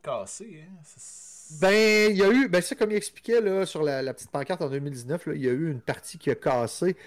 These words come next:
Speaker 2: Euh, mais, euh, ceci dit, c'est, c'est, c'est, écoute, il est tout encore feuillu, il est, je, je sais pas, là, moi, je, je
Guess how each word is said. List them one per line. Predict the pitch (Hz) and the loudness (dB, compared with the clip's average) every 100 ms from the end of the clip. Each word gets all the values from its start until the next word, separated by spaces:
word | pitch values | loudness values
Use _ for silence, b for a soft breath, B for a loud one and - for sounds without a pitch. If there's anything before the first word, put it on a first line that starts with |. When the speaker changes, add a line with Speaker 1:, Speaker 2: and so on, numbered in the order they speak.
| B B - | B B -8
Speaker 2:
Euh, | - 131 131 127 123 120 | -2 0 2 2 2 2
mais, | 127 202 233 208 | 2 4 6 6
euh, | 165 139 | 6 2
ceci | - - 151 | 0 -4 -6
dit, | 165 | -6
c'est, | 208 147 | -6 -6
c'est, | 131 - 127 117 | -6 -6 -8 -8
c'est, | 127 | -8
écoute, | - 156 131 | -6 -6 -4
il | |
est | 120 | -8
tout | 165 135 | -4 -4
encore | 123 131 | -2 -4
feuillu, | - 135 117 113 147 160 | 0 0 2 0 -2 -2
il | 120 | -2
est, | 107 104 110 110 - | -4 -6 -12 -14 -14
je, | 117 135 | -8 -4
je | |
sais | 113 | -2
pas, | 143 123 120 | -2 0 2
là, | 151 143 127 | 4 2 0
moi, | 143 139 | 0 2
je, | |
je | 123 | 0